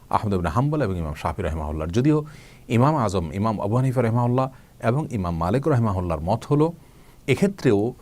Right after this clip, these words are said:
আবশ্যক হলো সেই ইবাদতকে কন্টিনিউ করা, পরিপূর্ণ করা, কারণ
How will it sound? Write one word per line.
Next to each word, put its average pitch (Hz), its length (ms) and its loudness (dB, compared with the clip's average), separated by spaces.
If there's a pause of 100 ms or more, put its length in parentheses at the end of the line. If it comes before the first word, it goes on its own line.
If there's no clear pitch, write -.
(400)
আবশ্যক 98 540 -2
হলো 131 340 2
সেই 110 180 -4
ইবাদতকে 104 540 -2
কন্টিনিউ 117 520 -2
করা, 117 240 -2
পরিপূর্ণ 113 540 2
করা, 76 260 -6 (120)
কারণ 110 340 2